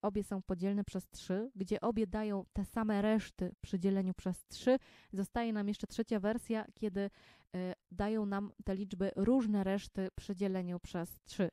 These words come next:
czyli mamy k w postaci trzy l plus jeden i jednocześnie m w postaci trzy n plus jeden lub odwrotnie, k w postaci trzy l plus dwa i m w postaci trzy n plus jeden.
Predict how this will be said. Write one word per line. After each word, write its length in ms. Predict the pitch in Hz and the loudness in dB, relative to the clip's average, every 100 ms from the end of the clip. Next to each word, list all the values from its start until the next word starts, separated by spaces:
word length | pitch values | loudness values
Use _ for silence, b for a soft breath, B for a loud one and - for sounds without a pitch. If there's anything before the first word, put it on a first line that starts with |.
| - | 0
czyli 300 | 196 185 - | -2 0 -4
mamy 340 | 196 202 190 180 | -4 -2 -2 -4
k 180 | - 220 | -4 -4
w 60 | - | -4
postaci 420 | 190 - 190 185 | -8 -6 -6 -6
trzy 280 | - - - | -6 -2 0
l 120 | 190 | 0
plus 300 | 185 180 - | -2 -4 -2
jeden 340 | 202 180 175 - - | -2 0 -4 -6 -4
i 80 | |
jednocześnie 640 | 220 185 202 - 190 196 185 - | -2 0 0 0 -4 -4 -6 -4
m 240 | 202 185 | -2 -2
w 60 | - | -4
postaci 440 | 185 - 180 180 | -10 -6 -8 -8
trzy 300 | - - 202 - | -14 -6 -6 -4
n 260 | 190 175 170 | -4 -4 -6
plus 240 | - 170 - | -8 -8 -2
jeden 280 | 226 247 233 B B B - | 2 2 0 B B B 0
lub 280 | 196 311 - - _ _ | 2 2 0 -20 _ _
odwrotnie, 580 | - 190 233 254 233 233 240 | -12 -2 0 0 0 -2 -4
k 160 | - 226 | -2 -2
w 60 | |
postaci 460 | - 208 - 196 196 | -2 -6 -4 -4 -4
trzy 280 | - - 196 | -4 -4 -2
l 200 | 208 233 - | 0 -2 0
plus 280 | 240 247 226 | 0 2 0
dwa 460 | 214 214 233 294 - _ _ - | -2 0 0 -2 -8 _ _ -10
i 160 | 240 269 - | -8 -8 -6
m 240 | 214 226 | -4 -4
w 80 | - | -6
postaci 440 | 214 - 208 208 | -8 -4 -4 -4
trzy 240 | - - 202 | -6 -6 -4
n 220 | 196 185 190 | -2 -4 -4
plus 340 | 180 175 - - | -4 -4 -6 -10
jeden. 380 | 180 185 165 | -4 -2 -2